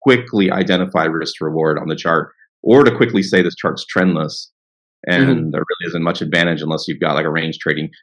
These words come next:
Speaker 1: I mean, I, I would say most Elliott Wave traders are trend traders versus,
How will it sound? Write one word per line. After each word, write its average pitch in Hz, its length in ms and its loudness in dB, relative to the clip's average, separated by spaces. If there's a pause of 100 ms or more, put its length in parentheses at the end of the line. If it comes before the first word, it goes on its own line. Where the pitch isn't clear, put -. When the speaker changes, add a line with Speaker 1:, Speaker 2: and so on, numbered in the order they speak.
Speaker 1:
I 92 40 -2
mean, 107 100 6
I, 107 200 6
I - 20 6
would 117 140 8
say 104 180 4
most 98 300 4
Elliott 92 200 2
Wave 82 160 -6
traders 85 460 -2
are 85 200 0
trend 87 360 -2
traders 90 500 2
versus, 80 600 -4